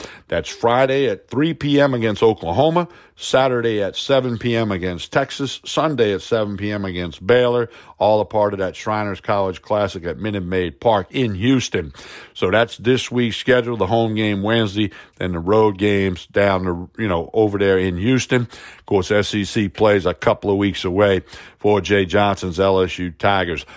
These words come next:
All in all, eight games in, what's that, eleven, twelve percent of the season? Long way to go. He's shuffled the lineup a little bit, but he's settled in on the lineup. In the big wins over the weekend, he got a lot of guys into the game,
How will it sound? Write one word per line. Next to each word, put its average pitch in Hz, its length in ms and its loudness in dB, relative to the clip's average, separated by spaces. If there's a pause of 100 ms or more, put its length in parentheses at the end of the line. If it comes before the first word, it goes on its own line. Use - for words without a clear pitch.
(140)
All 165 280 2
in 156 80 -4
all, 160 260 2
eight 165 240 -2
games 151 440 -4
in, 156 340 -4
what's - 240 -6
that, - 240 -12 (240)
eleven, 107 380 -6
twelve 110 340 -4
percent 110 340 -6
of 104 60 -6
the 95 80 -10
season? 113 480 -6
Long 139 340 0
way 135 200 2
to 110 80 0
go. 127 400 2 (680)
He's 90 300 -8
shuffled 127 540 -2
the 113 60 0
lineup 123 460 2
a 127 60 -2
little 123 220 0
bit, 127 260 0
but 101 100 -8
he's 92 160 -8
settled 127 460 -2
in 135 120 -2
on 110 140 -4
the 95 80 -6
lineup. 92 480 0 (340)
In 120 180 -2
the 123 60 -4
big 117 260 2
wins 117 360 0
over 113 180 4
the 98 80 0
weekend, 117 440 0
he 98 60 -4
got 98 160 0
a 95 40 0
lot 110 240 2
of 98 80 -2
guys 104 400 2
into 101 220 -2
the 87 80 -6
game, 101 400 -2